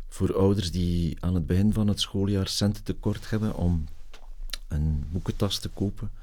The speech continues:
om schoolgrieven aan te schaffen. En Ninove heeft Forza Ninove vierhonderd schoolpakketten samengesteld.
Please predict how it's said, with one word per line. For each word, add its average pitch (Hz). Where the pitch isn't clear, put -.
om 82
schoolgrieven 95
aan 95
te -
schaffen. -
En 87
Ninove 107
heeft -
Forza -
Ninove 95
vierhonderd 92
schoolpakketten -
samengesteld. -